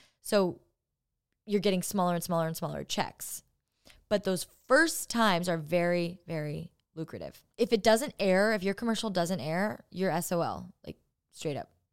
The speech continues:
I did a commercial with Neil Patrick Harris. Super excited, huge. The production cost was so much. They paid hundreds of thousands of dollars for this commercial. Never aired once. So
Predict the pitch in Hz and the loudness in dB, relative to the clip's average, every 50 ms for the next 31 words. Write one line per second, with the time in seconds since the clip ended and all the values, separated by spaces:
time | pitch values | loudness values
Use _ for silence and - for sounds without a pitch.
0 | _ _ _ - 180 185 175 190 180 180 - 190 202 202 190 - 208 196 185 175 | _ _ _ -4 -2 0 2 2 0 0 0 0 0 0 0 2 2 2 2 2
1 | 165 - 175 175 180 175 - 170 160 - - - - - 269 254 254 247 247 254 | 0 -2 -2 -2 -2 -2 -2 -4 -4 -6 -8 -10 -4 0 0 2 2 2 0 0
2 | - - - - - _ - - - 349 339 330 320 302 269 - - 277 269 269 | -2 -4 -8 -10 -12 _ -8 4 4 4 6 6 4 2 2 2 4 4 6 6
3 | 262 269 254 262 - - 370 370 349 294 240 190 185 - - - - - - 320 | 6 4 4 0 2 4 4 6 6 4 2 0 -2 -4 -4 -4 -4 -2 2 4
4 | 320 330 330 330 320 320 277 311 277 277 269 - - 277 277 - 453 349 339 359 | 4 4 4 0 -4 -2 2 4 4 4 2 0 -4 -6 -2 2 2 2 2 4
5 | 403 427 - - - - - - _ _ _ _ 359 359 - - 370 359 359 269 | 2 2 0 0 -6 -8 -8 -10 _ _ _ _ -4 -4 -2 2 2 2 2 2
6 | 269 - - - - - 339 349 320 311 277 311 262 - 302 - 285 233 254 311 | 0 -8 -20 -16 -2 0 0 0 0 -2 -4 -6 -2 0 0 2 2 0 -4 -4
7 | 277 233 226 208 214 214 214 208 208 202 - 196 190 190 190 - - 202 190 190 | -4 -4 -4 0 2 4 4 4 4 2 -2 -4 -4 -4 -4 -4 -2 0 0 0
8 | - - 175 156 151 156 - - _ _ _ _ _ _ _ _ _ _ _ _ | 0 0 -2 -4 -4 -6 -10 -14 _ _ _ _ _ _ _ _ _ _ _ _
9 | 175 175 180 175 151 180 170 156 156 185 - _ - - 156 139 123 113 - - | -2 0 0 2 2 2 0 0 -2 -6 -12 _ -6 -4 -4 -4 -4 -6 -8 -12
10 | - _ _ _ _ 156 160 - 95 85 - - - - - - - _ _ _ | -16 _ _ _ _ -8 -8 -8 -8 -8 -8 -8 -8 -8 -8 -10 -12 _ _ _
11 | _ _ _ _ _ _ _ _ _ - - - 233 202 190 180 175 170 160 165 | _ _ _ _ _ _ _ _ _ -12 0 4 6 8 8 8 8 6 4 0
12 | 175 | -4